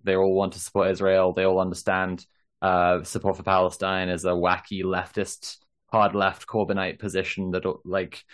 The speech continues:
the, the trans people support and all of this. Um, there was a lot of, um, so, like, Posey Parker, the, the Nazi Barbie, has been, um, has been palling up to as many Zionists as possible, and they've been expressing their gratitude in return.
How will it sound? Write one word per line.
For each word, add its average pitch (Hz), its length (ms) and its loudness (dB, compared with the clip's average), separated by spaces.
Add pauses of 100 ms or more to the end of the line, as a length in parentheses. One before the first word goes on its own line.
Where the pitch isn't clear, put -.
(200)
the, 87 140 0
the 87 100 -6
trans 95 320 -2
people 92 300 -8
support 92 400 0
and 95 80 -4
all 90 120 0
of 87 100 -6
this. 110 360 0
Um, 90 400 -6 (280)
there 104 100 2
was 98 120 2
a 98 60 2
lot 92 340 0
of, 98 300 -2
um, 90 640 -2 (460)
so, 113 180 0
like, 95 260 0
Posey 95 280 0
Parker, 92 760 2
the, 87 380 -2
the 85 260 -4 (220)
Nazi 90 440 -4
Barbie, 90 400 0
has 92 160 -8
been, 90 280 -4
um, 90 360 -2 (540)
has 98 100 0 (120)
been 92 160 0 (160)
palling 90 320 0
up 85 140 -6
to 101 120 -2
as 85 80 -6
many 90 180 -4
Zionists 92 520 -4
as - 40 -18 (100)
possible, 135 440 0 (100)
and 101 120 2
they've 90 260 0
been 90 240 -2
expressing - 380 -4
their 90 180 -4
gratitude 95 380 -2
in 87 160 -4
return. 123 300 2